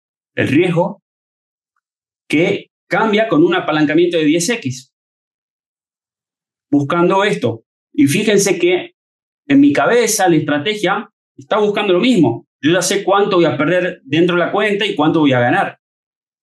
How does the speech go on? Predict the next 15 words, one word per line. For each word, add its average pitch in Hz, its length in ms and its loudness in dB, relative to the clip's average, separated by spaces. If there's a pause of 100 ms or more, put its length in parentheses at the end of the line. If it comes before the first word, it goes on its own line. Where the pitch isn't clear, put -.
(520)
Pero, 135 300 0
¿qué 240 120 0
pasa 208 680 -4 (640)
en 139 180 4
este 202 380 -4
caso 208 520 -2 (120)
cuando 131 260 2
voy 185 220 2
a 185 60 2
analizar 147 440 2
los 185 160 0
resultados 143 560 -2
contemplando 143 1160 2 (180)
los 127 260 -4
fees? - 400 -4